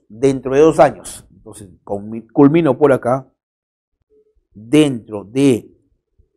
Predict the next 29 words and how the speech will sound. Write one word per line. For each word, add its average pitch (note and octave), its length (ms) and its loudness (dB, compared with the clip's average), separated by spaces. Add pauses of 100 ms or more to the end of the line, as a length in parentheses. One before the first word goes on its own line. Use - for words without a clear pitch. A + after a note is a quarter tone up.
(140)
dos C#3 500 2 (140)
años. B2+ 420 0
¿Por D3 160 -2
qué G3+ 120 2
digo G#3 200 2
dos F#3+ 180 0
años? D3+ 280 4
Porque B2+ 360 -16 (220)
me B2+ 160 -10
dicen D#3+ 360 -2
n G3 180 4
más G3 160 0
cinco, F3 320 -2
pero B2+ 180 -2
n F3 160 2
vale F#3 160 2
menos F#3 160 -4
tres. F#3 340 0 (360)
Menos C3 320 -4
tres F3+ 180 8
más D3 160 0
cinco F3+ 240 0
es B2+ 100 2
dos. - 340 -14 (680)
Dentro B2+ 420 0
de C#3+ 60 6
dos D#3 140 6
años D#3+ 460 2
será A2+ 720 -2